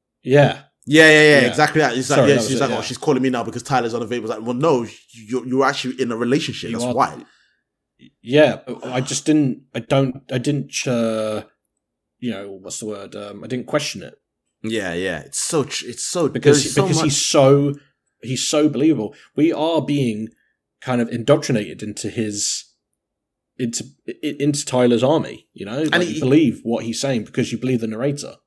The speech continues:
Speaker 2: And so he, when he says it so many times, he was like, "Sometimes Tyler speaks for me. I had a bad fall. I
Speaker 1: Yeah.
Speaker 2: had a bad fall." And it's like, and
Speaker 1: Yeah.
Speaker 2: it's also like, "Don't talk to Marla about me. Don't ever talk to Ty-, don't ever talk to Marla about me." So that's how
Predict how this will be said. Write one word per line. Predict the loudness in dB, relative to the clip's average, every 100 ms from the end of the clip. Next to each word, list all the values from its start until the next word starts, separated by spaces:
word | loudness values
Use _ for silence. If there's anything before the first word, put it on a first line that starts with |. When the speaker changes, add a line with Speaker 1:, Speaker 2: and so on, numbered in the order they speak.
| _ _ _ -10
Speaker 2:
And | -6
so | 0 2
he, | 2 0
when | 0 0
he | 0
says | -2 -4
it | -4
so | -4
many | -4
times, | -6 -6 -6
he | -12
was | -12
like, | -12
"Sometimes | -8 -6 -6 -8
Tyler | -6 -6 -6
speaks | -8 -10
for | -10
me. | -12 -14 _ _ _ _
I | -6
had | -6
a | -2
bad | -4 -4
fall. | -6 -6 -8
I |
Speaker 1:
Yeah. | -10 -4
Speaker 2:
had | 0 0
a |
bad | 0 -4
fall." | -4 -6 -6 _ _ _ _ -2
And | 2 2
it's | 0 2
like, | 0 0 -14 _ _
and | 0
Speaker 1:
Yeah. | 2
Speaker 2:
it's | 2
also | 0 2
like, | 4 4 4 -4 _ _ 2
"Don't | 4 4
talk | 2 0
to | 0
Marla | 0 2 4
about | 2 -2 -2
me. | -10 -12 _ _ _ _ _ -4
Don't | -4
ever | -2 -4
talk | -4 -6 -8
to | -8
Ty-, | -8 -4
don't | -4 -2
ever | -6
talk | -4 -6
to | -4
Marla | -2 -2
about | -2 -4
me." |
So | -4 -4
that's | 4
how | 6 6